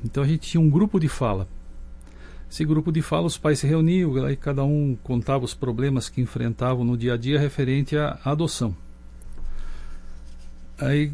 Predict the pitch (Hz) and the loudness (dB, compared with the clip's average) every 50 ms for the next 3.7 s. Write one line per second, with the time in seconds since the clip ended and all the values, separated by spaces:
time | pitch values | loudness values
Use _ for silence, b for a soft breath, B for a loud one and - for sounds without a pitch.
0 | 143 - 170 180 190 175 139 135 151 151 156 156 151 147 160 175 170 170 180 180 | -2 0 2 4 4 4 6 4 4 6 6 6 6 4 4 2 2 0 0 -2
1 | - - - - 147 147 151 143 - - - 139 135 - - 147 151 156 156 156 | -4 -6 -8 -2 2 4 4 4 2 0 -4 -4 -4 -2 0 0 0 0 0 -2
2 | 143 - 143 147 131 - - 143 123 110 113 127 139 151 151 139 104 131 143 147 | -4 0 2 0 0 0 -2 -4 -4 -2 0 2 4 4 4 4 2 2 2 2
3 | 135 139 127 123 - - 139 147 156 156 147 135 127 | 2 2 0 0 0 0 0 2 4 4 2 2 0